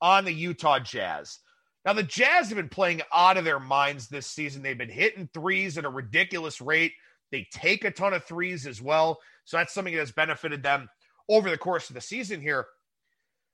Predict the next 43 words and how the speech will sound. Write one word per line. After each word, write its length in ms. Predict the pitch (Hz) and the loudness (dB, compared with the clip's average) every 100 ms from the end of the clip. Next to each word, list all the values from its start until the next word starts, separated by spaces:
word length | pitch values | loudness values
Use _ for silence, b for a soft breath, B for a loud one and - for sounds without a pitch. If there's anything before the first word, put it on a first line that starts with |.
| _ | _
But 100 | 262 | -6
the 80 | 294 | -4
Jazz 440 | 180 320 392 427 - | 0 4 4 2 -6
just 240 | 330 - | -12 -8
blew 180 | 254 269 | 2 6
out 200 | 262 190 | 6 4
the 80 | 165 | 0
Lakers 420 | 151 151 147 113 | 0 0 -6 -10
a 60 | |
few 180 | - 123 | -12 -10
days 260 | 101 92 - | -10 -12 -14
ago. 280 | 71 57 - _ _ _ - | -16 -18 -20 _ _ _ -2
And 80 | 214 | 0
then 100 | 311 | 0
they 100 | 330 | -2
play 220 | - 302 | -2 -4
the 80 | 311 | 0
Miami 360 | 247 247 220 | 2 2 0
Heat 240 | 147 196 202 | -2 -4 -4
here 220 | 151 170 | -4 -4
tonight. 380 | - 139 110 82 _ _ _ _ _ _ _ - | -6 -6 -6 -6 _ _ _ _ _ _ _ -8
If 120 | 190 | 0
they 140 | 320 349 | 2 2
beat 280 | 294 339 | 2 2
the 80 | 254 | 0
Heat, 320 | 180 208 104 - | -4 -4 -6 -8
and 120 | 151 | -8
the 40 | |
Heat 240 | 135 254 - | -4 -4 0
also 360 | 180 214 - 185 | 0 0 0 -4
beat 200 | 156 147 | -4 -8
the 80 | 135 | -6
Lakers 400 | 117 117 120 135 | -6 -6 -8 -4
last 260 | 117 - | -4 -4
week, 160 | 156 160 | -8 -4
the 60 | |
Lakers 360 | 233 247 233 214 | 0 2 0 -2
kind 200 | 202 196 | 2 2
of 120 | 139 | 0
reeling 340 | 143 165 160 147 | -2 -2 0 -2
a 80 | |
little 160 | 147 143 | -4 -2
bit 220 | 151 143 | 0 -2